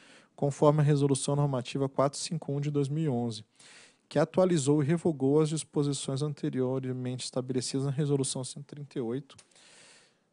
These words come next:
de dois mil. A Resolução Normativa quatrocentos e cinquenta e um de dois mil e onze foi atualizada pela Resolução Normativa setecentos e quinze de dois mil e dezesseis,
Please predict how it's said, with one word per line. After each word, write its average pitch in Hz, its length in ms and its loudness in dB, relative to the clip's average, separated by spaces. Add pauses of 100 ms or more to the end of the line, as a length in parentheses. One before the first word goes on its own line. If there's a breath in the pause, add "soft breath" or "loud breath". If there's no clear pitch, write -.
(440)
de 127 100 -12
dois 127 280 0
mil. 175 500 0
A 123 140 -8
Resolução 139 500 -2
Normativa 127 380 -6
quatrocentos 120 240 -4
e 143 80 -10
cinquenta 127 120 -10
e 127 60 -4
um - 0 -
de 127 60 -8
dois 127 140 -4
mil 139 120 -4
e 135 40 -2
onze 160 340 -4
foi - 180 -6
atualizada 139 960 -2 (400)
pela 123 360 0
Resolução 120 580 -4
Normativa 113 520 -2
setecentos - 540 -8
e 147 60 -8
quinze 139 300 -8
de 131 80 -8
dois 120 120 -2
mil 127 120 -6
e - 20 -6
dezesseis, 156 500 -2